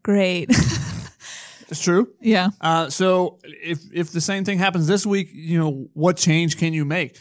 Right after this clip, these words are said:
Speaker 2: And if Clay Helton doesn't make changes, I think Dan wrote this after the game, is that if you're not gonna make the changes, then the change is going to be you.
Speaker 1: Yeah. I mean,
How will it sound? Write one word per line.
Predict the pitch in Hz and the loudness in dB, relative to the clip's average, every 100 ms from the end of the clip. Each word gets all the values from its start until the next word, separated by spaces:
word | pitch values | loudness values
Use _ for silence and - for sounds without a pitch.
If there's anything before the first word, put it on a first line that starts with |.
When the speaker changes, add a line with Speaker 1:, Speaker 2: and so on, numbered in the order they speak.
| _ | _
Speaker 2:
And | - 165 | -4 -2
if | 151 | 0
Clay | 180 190 | 0 2
Helton | 190 170 | 0 2
doesn't | 180 185 175 | 2 2 0
make | 175 151 | -2 0
changes, | 202 220 175 185 | 0 0 0 0
I | 147 | -2
think | 156 175 143 | -4 -6 -8
Dan | 143 156 147 | -6 -4 -2
wrote | 170 170 | -2 -2
this | 165 156 - | -6 -6 -8
after | 143 156 147 | -6 -4 -4
the | 147 | -4
game, | 190 190 | -4 -4
is | 160 139 | -4 -4
that | 147 131 - - _ | -6 -8 -20 -20 _
if | - 123 | -8 -2
you're | 151 | 2
not | 208 | 2
gonna | 185 190 | 2 0
make | 190 | 0
the | 156 | 0
changes, | 190 202 180 170 147 | 0 2 2 2 2
then | 139 | 0
the | 139 | 0
change | 160 170 156 | 0 2 0
is | 143 | 0
going | 170 165 | -2 -2
to | 160 | 0
be | 156 | 0
you. | 147 185 - _ _ - | 0 0 -2 _ _ -8
Speaker 1:
Yeah. | 180 143 - _ _ _ _ - | -6 -6 -10 _ _ _ _ -4
I | 240 | 0
mean, | 254 247 | 2 0